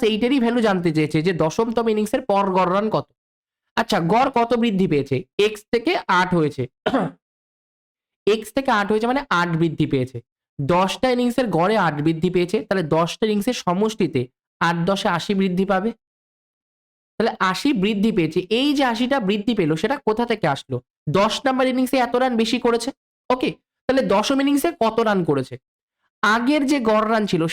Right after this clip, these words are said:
সেটা তো তার করতেই হবে, আগের যে গড় রান সেটা তো তাদের করতেই হবে, এর সাথে সে আশি রান বেশি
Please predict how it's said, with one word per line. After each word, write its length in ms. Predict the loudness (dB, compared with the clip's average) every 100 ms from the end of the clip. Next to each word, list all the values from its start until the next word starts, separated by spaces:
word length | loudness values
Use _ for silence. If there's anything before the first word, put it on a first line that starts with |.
| -2
সেটা 220 | -2 0
তো 100 | 0
তার 160 | 0 0 0
করতেই 360 | 0 0 0 0
হবে, 180 | -2 -6 _ _ _ _ _ -4
আগের 360 | -2 0 0 0
যে 80 | 0 2
গড় 140 | 2
রান 100 | 0 0
সেটা 140 | -2
তো 80 | 0 0
তাদের 160 | 0 0
করতেই 280 | 0 2 2
হবে, 160 | 2 -2 -2
এর 200 | 0 0 0
সাথে 220 | -2 0 -2
সে 100 | -2 -4 _ _ _ -2
আশি 340 | -2 -2 -2 0
রান 140 | 0 0 0
বেশি 240 | 0 0